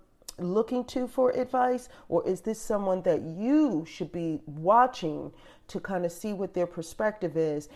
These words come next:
and make sure that you are taking the high ground or have the advantage? So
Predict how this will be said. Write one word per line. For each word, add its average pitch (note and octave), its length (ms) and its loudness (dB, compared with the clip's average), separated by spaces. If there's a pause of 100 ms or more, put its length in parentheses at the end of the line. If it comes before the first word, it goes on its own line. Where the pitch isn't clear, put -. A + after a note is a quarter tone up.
(140)
and E3 180 -2
make F3+ 180 0
sure F3 280 0
that D#3+ 200 -2
you F3+ 840 2 (240)
are D#3+ 80 -2
taking E3+ 420 -4
the D#3 80 -4
high D#3 260 -4
ground D#3 380 -4
or D3+ 180 -4
have D#3 280 -6
the D#3+ 120 -2
advantage? D#3+ 680 -4
So C#3+ 420 -2